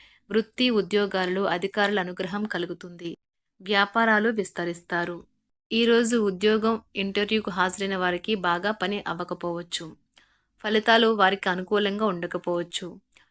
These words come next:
టెక్నాలజీ ఫీల్డ్లో ఉన్నవారు ఈరోజు పనులు అంతరాయాలను ఎదుర్కొనవచ్చు. కొన్నిసార్లు వారు దీనికి సంబంధించి దూకుడుగా ప్రవర్తించవచ్చు.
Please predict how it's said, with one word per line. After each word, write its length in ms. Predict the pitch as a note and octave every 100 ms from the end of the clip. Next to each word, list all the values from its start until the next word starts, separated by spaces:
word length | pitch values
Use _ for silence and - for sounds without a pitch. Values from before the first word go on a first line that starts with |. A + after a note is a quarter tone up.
| _ -
టెక్నాలజీ 520 | G#3 A3+ A#3 A3+ A#3
ఫీల్డ్లో 440 | A3 A3 G#3 G#3 G3+
ఉన్నవారు 500 | F3+ F#3+ G3 G#3 G#3
ఈరోజు 400 | F#3+ F#3+ G#3 G#3+
పనులు 360 | F#3 F#3 F#3+
అంతరాయాలను 600 | - F3 F#3 G3+ F#3+ G3+
ఎదుర్కొనవచ్చు. 680 | F#3 F3 - F3 F3 E3+ - F3+ A3 _ _ _ _
కొన్నిసార్లు 600 | G#3 G#3 A3 A3+ A#3 A#3
వారు 320 | A#3 G3 F#3+ G3
దీనికి 380 | G3 G3+ G3+ G#3
సంబంధించి 680 | F#3+ F3+ G3 G3 G3 F#3+ G3
దూకుడుగా 480 | F#3 F#3 F#3+ F#3 G#3+
ప్రవర్తించవచ్చు. 920 | G3 F3 F#3 F3+ F3 F3+ F3 -